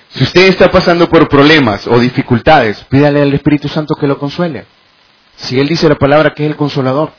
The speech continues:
si Él dice la palabra que es el que nos guía.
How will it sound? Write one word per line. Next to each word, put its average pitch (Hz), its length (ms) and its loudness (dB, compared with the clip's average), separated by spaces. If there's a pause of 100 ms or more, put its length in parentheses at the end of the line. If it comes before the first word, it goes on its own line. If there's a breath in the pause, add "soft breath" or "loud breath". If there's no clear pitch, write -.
(760)
si 131 260 -6
Él 156 80 0
dice 170 220 0
la 160 100 4
palabra 156 420 2
que 143 140 -4
es 151 60 2
el 156 100 0
que 160 100 -4
nos 147 140 -4
guía. 156 360 -4